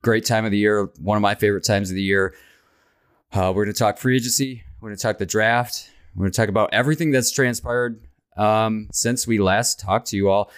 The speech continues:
We've got some new cover art. Tommy pulled it out. He has some new official season two cover art. It looks great. Everything is on the up and up in season two. It's all about improving in season two for us here in the Lion's Share, as well as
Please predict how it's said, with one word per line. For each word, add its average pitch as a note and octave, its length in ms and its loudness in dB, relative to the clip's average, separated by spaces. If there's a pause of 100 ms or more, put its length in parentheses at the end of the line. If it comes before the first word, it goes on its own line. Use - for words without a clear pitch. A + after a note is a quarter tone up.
(120)
We've F#2+ 120 -4
got G#2+ 160 2
some A2 160 -2
new A2+ 120 2
cover A2 300 -2
art. A#2 220 0
Tommy A#2 480 0 (480)
pulled A2+ 180 0
it A2 80 0
out. A2+ 340 2
He G2+ 460 0 (120)
has G#2 280 2
some G2+ 240 2
new A2 300 2
official A2 400 -2
season G#2+ 340 0
two A2+ 300 0
cover G#2+ 400 0
art. A2 280 -2 (360)
It - 20 -8
looks F2 240 2
great. A2 440 0 (600)
Everything A#2 320 2
is G2+ 140 2
on G#2 140 2
the G2 120 -2
up G2+ 160 -2
and G#2 100 -6
up G2+ 240 -10 (200)
in G2 120 -2
season F#2+ 300 0
two. G2+ 300 2
It's G2 100 -4
all G2 160 2
about A2 220 0
improving A2 500 -2
in F2+ 80 -6
season F#2+ 300 -2
two F#2+ 180 -2
for F#2 220 0
us - 360 0 (200)
here G#2+ 160 2
in G#2+ 60 2
the G#2+ 60 0
Lion's G#2 260 2
Share, G2+ 280 2 (460)
as F3 260 0
well B2 300 2
as G#2 480 -2